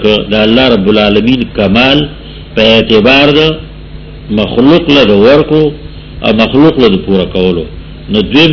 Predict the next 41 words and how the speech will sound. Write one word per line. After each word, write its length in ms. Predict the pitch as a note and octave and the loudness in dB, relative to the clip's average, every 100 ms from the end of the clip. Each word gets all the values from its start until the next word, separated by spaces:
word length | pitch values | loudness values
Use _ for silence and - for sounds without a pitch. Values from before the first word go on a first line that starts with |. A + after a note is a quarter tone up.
| C3 | 0
ذکر 240 | A#2 A2+ | 0 0
کوي 260 | G2 G#2+ G#2+ G#2 - - G#2+ F2 | 0 0 -2 -4 -14 -14 -10 -2
ذاتی 380 | A2 A#2 - E3+ E3 | 2 2 2 -2 0
قدرت 320 | A2+ G2+ B2+ A2 | 0 2 2 0
د 40 | G#2 | 0
الله 280 | G#2 G#2 A2 | 0 2 2
رب 120 | F#2+ F#2 | 0 0
العالمین، 460 | F#2+ F#2+ F#2+ A2 A2+ | 0 2 0 0 0
کان 260 | B2 A#2+ | 0 0
عرشه 380 | G#2 G2 G2+ - B2 | 0 0 -2 0 2
علی 120 | F#2+ E2 | 2 -2
الماء، 240 | E2 F2 - - - - | -6 -8 -8 -14 -14 -4
او 160 | A2 C3 | 2 2
عرش 260 | C#3+ D#3+ G#2+ | 2 0 0
د 40 | |
الله 320 | A2+ A2 A#2+ | 0 2 2
په 140 | B2 G#2+ | 2 2
اوبو 280 | G2 F#2 A#2 | 2 4 2
باندې. 380 | F#2+ F2+ F2 F2 - - - - - - - - | 2 0 0 -2 -4 -16 -18 -18 -18 -18 -18 -6
پرون 260 | A2+ B2+ C#3 | -2 0 0
ویلو 320 | C#3+ C#3 C3+ | 2 4 2
که 140 | A#2+ A2 | 0 0
بل 180 | G#2+ A2 | 2 2
ورځ 220 | G2 F2 | 2 0
وو 100 | G2+ - - - - | -2 -4 -12 -16 -6
چې 60 | A2 | -2
په 60 | A2+ | 2
اوبو 300 | A2+ A2+ B2+ C#3+ | 4 4 4 4
مطلب 380 | B2+ A#2 B2+ G#2+ F#2 | 2 0 0 0 0
څه 40 | |
و؟ 220 | C#3 D3+ - - - - | 2 2 0 -8 -16 -4
په 60 | D3+ | 0
هغه 220 | D3+ C3+ | 2 2
دی 120 | C3 | 0
چې 140 | A#2 A2 | -2 -4
ستا 140 | - A2+ | -2 -2
عقل 200 | A2+ A2+ G#2 - | -2 -2 -2 -2
فکر 180 | G#2 G2 | -4 -4
ورته 200 | F#2 F#2+ | -4 -6
نه 120 | F2 | -8
رسي. 280 | F2 - - | -8 -10 -12